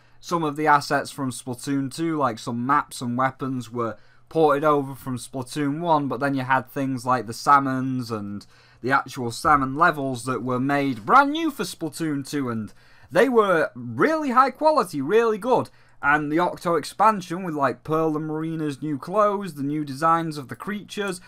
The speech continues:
a lot of the new stuff, it's on the same level as Salmon Run. It's as,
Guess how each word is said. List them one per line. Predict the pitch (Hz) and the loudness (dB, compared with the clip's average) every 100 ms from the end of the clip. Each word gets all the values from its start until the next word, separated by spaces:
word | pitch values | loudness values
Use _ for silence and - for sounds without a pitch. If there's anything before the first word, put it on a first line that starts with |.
| - - - | -20 -20 -2
a | 160 | 2
lot | 180 240 277 247 | 4 4 4 4
of | |
the | 196 | 0
new | 208 269 247 | -2 -2 -2
stuff, | - 208 185 - - - - | -2 -2 -2 -8 -20 -20 -10
it's | 202 180 | -10 0
on | 220 226 | 2 4
the | 220 | 0
same | 190 - 214 208 | -2 0 0 2
level | 208 202 208 196 | 2 2 0 -4
as | 180 | -2
Salmon | 226 220 208 165 | 2 2 2 -4
Run. | 131 120 | -2 -4
It's | 123 | -4
as, | 139 131 | -4 -4